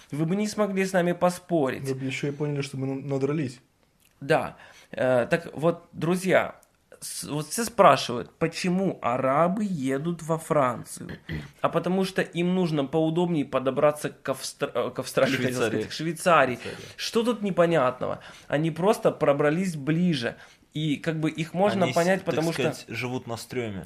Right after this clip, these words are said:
Speaker 1: Да, они обезопасили
Speaker 3: Да.
Speaker 1: себя. И все вы говорите
Speaker 3: И весь мир
Speaker 1: И, конечно.
Speaker 3: стоя-, они стоят на страже мира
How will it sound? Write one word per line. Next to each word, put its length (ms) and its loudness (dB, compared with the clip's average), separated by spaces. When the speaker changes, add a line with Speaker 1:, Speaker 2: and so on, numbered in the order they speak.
Speaker 1:
Да, 320 2
они 220 0
обезопасили 880 0
Speaker 3:
Да. 80 -12
Speaker 1:
себя. 320 -2
И 80 -4
все 320 -2
вы 100 -2
говорите 300 0
Speaker 3:
И 40 0
весь 280 2
мир 240 -2
Speaker 1:
И, 100 -8
конечно. 880 0
Speaker 3:
стоя-, 220 2
они 180 -2
стоят 320 -4
на 100 -8
страже 380 -6
мира 360 -4